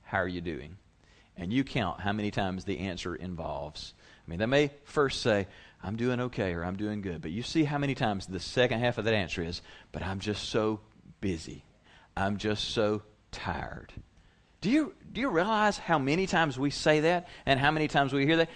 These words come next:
I mean, it just, I'm tired before I preach, just listening to how many people tell me on Sunday morning, "I'm doing good, but I'm just so tired.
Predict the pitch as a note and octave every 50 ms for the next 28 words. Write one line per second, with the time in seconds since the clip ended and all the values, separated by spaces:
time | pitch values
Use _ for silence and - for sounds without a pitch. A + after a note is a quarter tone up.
0 | - - F3+ G3+ G3 E3+ - - - - - - - C4 B3+ - B3+ A#3 - -
1 | - - - _ - - - - - - - - - - - - - - - -
2 | C#4 - C#3+ B2 C3+ D#3+ F3+ F3+ F#3+ G#3 G#3+ A#3 A#3+ B3 B3+ - C#4+ D#4 D4 G#3+
3 | - - - A#3 - A#3+ C#4 E4+ - - D#3 C#3 A#2 A2 C3 C#3+ D#3+ E3 D#3 F#3
4 | G3+ G#3 F#3 G#3+ B3 C4 A#3+ F3 C#3+ D3+ D3+ E3 D#3 - G3 G3 G3+ A3 A3 G#3
5 | E3 - - - - - - A#2 C#3 C#3+ D3+ D3 D3+ D3+ D3 C#3+ B2 A2+ A2+ G2+
6 | F2+ F#2+ F#2 G2 G#2 A2+ A2+ A#2 B2 A2+ - - B2 B2+ B2+ - B2 G#2+ E2+ D#2+
7 | D#2+ E2+ -